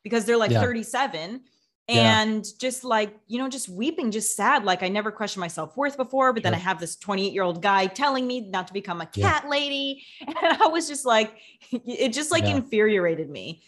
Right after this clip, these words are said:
Speaker 1: because I was like,
Speaker 2: Totally.
Speaker 1: "There's, there's no, there's no chance on this planet that, like, we should be thinking these things. This is absurd."
Speaker 2: Absolutely. And that's the thing is, like, I, I see you and I hear you in that because I, like I said, I struggle with those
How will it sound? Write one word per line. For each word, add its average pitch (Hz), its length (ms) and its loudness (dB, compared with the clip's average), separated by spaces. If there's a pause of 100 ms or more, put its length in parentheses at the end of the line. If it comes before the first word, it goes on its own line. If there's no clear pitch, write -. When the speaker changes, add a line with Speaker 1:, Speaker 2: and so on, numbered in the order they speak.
(200)
Speaker 1:
because 214 140 4
I 214 100 8
was 277 80 8
like, - 80 8
Speaker 2:
Totally. 226 60 -2
Speaker 1:
"There's, 247 180 0
there's 247 220 -2
no, 262 240 -2 (180)
there's 226 180 0
no 247 80 -4
chance 240 380 -2
on 214 80 -2
this 202 160 -6
planet 226 460 -2
that, 170 160 -2
like, 165 320 -4 (600)
we 247 60 0
should 240 160 -2
be 277 80 2
thinking 392 380 2
these 202 180 0
things. 190 240 -4
This 294 160 -6
is 339 140 -4
absurd." 208 800 0 (120)
Speaker 2:
Absolutely. 135 680 2
And 147 140 4
that's 190 220 4
the 165 80 4
thing 110 320 4
is, 113 140 2
like, 120 240 2 (100)
I, 135 260 4
I 147 380 2 (880)
see - 240 4
you 147 240 8
and 123 80 4
I 110 60 2
hear 117 180 4
you 113 180 4
in 101 120 0
that 98 260 -2
because 120 220 2
I, 117 280 2
like 107 220 -2
I - 20 0
said, 117 220 2
I 104 80 0
struggle 117 340 2
with 107 140 2
those 107 400 2